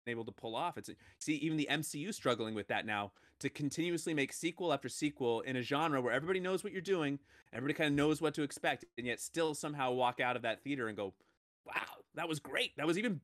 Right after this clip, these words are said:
better than the last one." Uh, so really cool what they're doing and how they're building this, uh, this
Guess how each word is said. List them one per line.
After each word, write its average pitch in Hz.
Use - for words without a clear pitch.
better -
than 269
the 269
last 285
one." 98
Uh, 101
so 127
really 165
cool 185
what 160
they're 147
doing 135
and 107
how 120
they're 123
building 120
this, 110
uh, 104
this 107